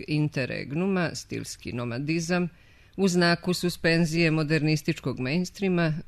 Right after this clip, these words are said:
stanje nepreglednosti i lavirinta. Pravi Eldorado za mediokritete i puke trabante, pa je to stanje Baudrillard svojevremeno s pravom kritički žigosao kao zaveru umetnosti, zlodelo insajdera,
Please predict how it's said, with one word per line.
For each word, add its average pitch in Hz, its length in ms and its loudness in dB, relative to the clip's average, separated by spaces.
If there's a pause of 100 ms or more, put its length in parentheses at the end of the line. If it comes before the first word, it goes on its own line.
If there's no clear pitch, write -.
stanje 151 680 0
nepreglednosti 185 1200 -4
i 180 60 0
lavirinta. 123 640 -2 (760)
Pravi 175 360 6
Eldorado 160 680 4
za 160 200 2
mediokritete 156 1120 0
i 147 60 0
puke 156 400 -2
trabante, 165 760 -2 (160)
pa 175 100 -2
je 170 80 -2
to 170 460 2
stanje 156 460 0
Baudrillard 143 540 0
svojevremeno 151 680 0
s 156 100 -10
pravom 147 440 0
kritički 151 560 -2
žigosao 165 640 0
kao 165 320 2
zaveru 143 480 0
umetnosti, 123 840 -6
zlodelo 151 520 0
insajdera, 135 800 -2